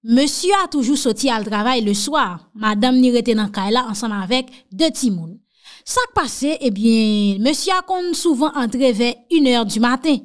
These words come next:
Sa vle di, ou wè moun ki t ap sive la konpèl la ki rele Joseph la, sa vle di ke li konn sa l t ap fè. Sa k pase, epi, <laughs> lè l frape,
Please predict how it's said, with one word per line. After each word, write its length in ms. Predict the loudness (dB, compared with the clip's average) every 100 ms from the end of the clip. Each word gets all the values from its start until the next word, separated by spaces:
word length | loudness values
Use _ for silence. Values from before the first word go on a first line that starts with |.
| _
Sa 180 | -8 -4
vle 120 | 0
di, 160 | 2 0 2
ou 200 | 4 4
wè 80 | 2
moun 280 | 0 0
ki 100 | 0 0
t 40 |
ap 120 | -2
sive 340 | -2 0 0 2
la 200 | 0 0
konpèl 400 | -2 -4 -2 0
la 140 | 0
ki 140 | 0 0
rele 160 | 2 2
Joseph 440 | 2 0 -4 -8
la, 120 | -10 -10 -20 -16
sa 220 | -6 0 0
vle 160 | 0 -2
di 100 | 0
ke 160 | 0 0
li 300 | 2 4 4 2
konn 240 | 0 2 2
sa 160 | 0 -2
l 80 | 0
t 40 |
ap 120 | 0 0
fè. 200 | -4 -4 _ _
Sa 200 | -2 -2
k 60 | 0
pase, 360 | -2 -2 -2 -2 -2 -2
epi, 360 | -2 0 0 2 4 4 2
<laughs> 340 | 0 -6 -6
lè 120 | -2
l 80 | -2
frape, 480 | 0 -2 -2 -2 -4